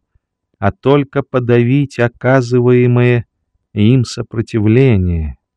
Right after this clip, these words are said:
Это им бесспорно удалось.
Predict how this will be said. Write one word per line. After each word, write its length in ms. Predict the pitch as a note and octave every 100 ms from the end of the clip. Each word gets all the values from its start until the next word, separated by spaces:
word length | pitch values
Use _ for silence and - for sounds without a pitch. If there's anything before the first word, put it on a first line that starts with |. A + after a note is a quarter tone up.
| _ _ _ _ _ _ _ _ _ _
Это 320 | G2+ G#2 -
им 400 | A#2 G#2+ A2+ A2+ - _ _ _ _ _ _ -
бесспорно 840 | F#2 F#2+ - - G#2 G2+ G2 G2+
удалось. 1080 | G#2+ G#2 A2 F#2+ E2+ D#2+ D2+ - - _ _